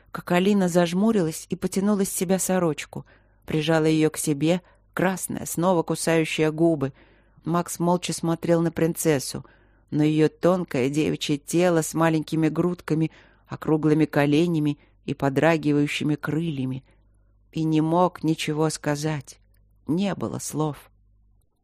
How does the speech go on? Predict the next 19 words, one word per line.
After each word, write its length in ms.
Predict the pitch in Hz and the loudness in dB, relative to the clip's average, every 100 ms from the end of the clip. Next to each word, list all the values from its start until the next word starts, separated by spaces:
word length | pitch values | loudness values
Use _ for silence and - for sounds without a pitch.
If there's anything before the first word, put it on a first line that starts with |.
| _ _ _ _ _ - | _ _ _ _ _ -8
«Мне, 260 | 175 190 | -4 -2
наверное, 540 | 185 185 196 190 185 175 _ _ 160 | -2 0 -2 -2 -4 -6 _ _ -6
лучше 380 | 190 - - - _ | -6 -4 -8 -10 _
лечь?» 480 | - 185 214 - - _ _ _ | -10 -4 -4 -6 -14 _ _ _
спросила 580 | - - 165 - 185 175 | -10 -4 -4 -2 -2 0
она 180 | 170 170 | 0 -2
дрожащим 600 | 170 180 175 180 180 170 | 0 0 0 -2 -4 -2
голосом. 500 | 170 165 165 156 156 _ _ _ _ _ _ - | 0 0 -2 -6 -10 _ _ _ _ _ _ -10
«Да», 300 | 143 139 - _ _ _ _ | -6 -6 -10 _ _ _ _
ответил 480 | - 165 165 160 156 | -8 -2 0 2 2
он 120 | 160 | 0
хрипло, 500 | - 175 208 160 156 - _ _ | -2 -2 -2 -2 -4 -6 _ _
поражаясь, 680 | 180 180 180 190 202 151 - | -4 -2 0 2 2 2 0
что 240 | - 151 | -4 -6
частящее 720 | - 165 - 180 180 - 147 147 | -4 -6 -2 0 0 2 2 2
дыхание 640 | 156 - 175 196 175 165 - - _ - | 0 0 0 2 0 -2 -8 -20 _ -6
позволяет 680 | 180 175 180 190 208 156 - | -2 2 2 4 2 0 -4
еще 260 | - 165 | -4 -4
отвечать. 640 | 160 160 - 151 135 - | -2 -4 -4 -4 -6 -10